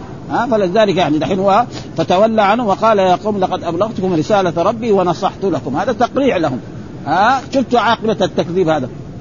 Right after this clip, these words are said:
والناس الذين آمنوا واتبعوا صالحا عليه السلام نجاهم الله، وهذه عادة الرب سبحانه وتعالى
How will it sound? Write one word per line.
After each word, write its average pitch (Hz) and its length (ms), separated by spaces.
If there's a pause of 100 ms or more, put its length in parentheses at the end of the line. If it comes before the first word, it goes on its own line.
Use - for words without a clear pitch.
(540)
والناس 233 420
الذين 233 320
آمنوا 208 440
واتبعوا 190 480
صالحا 180 400
عليه 175 220
السلام 226 420
نجاهم 247 420
الله، 160 180 (360)
وهذه 269 320
عادة 220 340
الرب 202 200
سبحانه 190 380
وتعالى 196 540